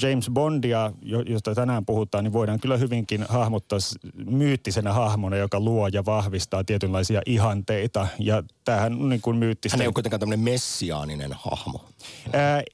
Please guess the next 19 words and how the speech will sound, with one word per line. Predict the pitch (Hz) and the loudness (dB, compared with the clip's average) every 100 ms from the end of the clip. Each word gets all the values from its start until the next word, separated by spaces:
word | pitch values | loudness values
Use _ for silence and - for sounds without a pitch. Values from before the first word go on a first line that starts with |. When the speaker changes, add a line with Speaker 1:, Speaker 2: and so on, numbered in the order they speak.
| _ | _
Speaker 1:
ei, | 165 175 170 156 - - | 0 2 4 2 0 -2
ei | 170 165 | 0 2
messiaaninen, | 139 139 - - 117 104 104 104 104 | 2 0 -2 0 0 2 0 0 0
vaan | 113 107 110 - | 0 0 -2 -6
paremmin | 113 110 110 | -2 0 2
semmoinen | 101 107 107 | 2 2 2
niin | 104 | 0
kuin | 120 | 0
esimerkillinen, | 120 110 110 95 95 98 113 92 87 87 85 92 90 - - | 0 0 0 0 0 -2 -2 -2 -2 -2 -2 -2 -6 -10 -4
mut | 107 98 104 | 0 2 0
et, | - - - | -2 -6 -2
mut | 110 110 | 0 2
et | - | 2
toteuttaa | 113 117 123 160 | 2 2 2 0
sillä | 147 143 | 0 0
tavalla | 131 127 | 2 2
myyttistä | 127 143 123 - 110 107 | 2 2 0 -2 -4 -4
funktiota, | - 113 101 - 98 92 - 98 - - 87 90 | -2 -2 -2 -4 -2 -2 0 -2 -2 -10 -12 -4
ö, | 95 | -4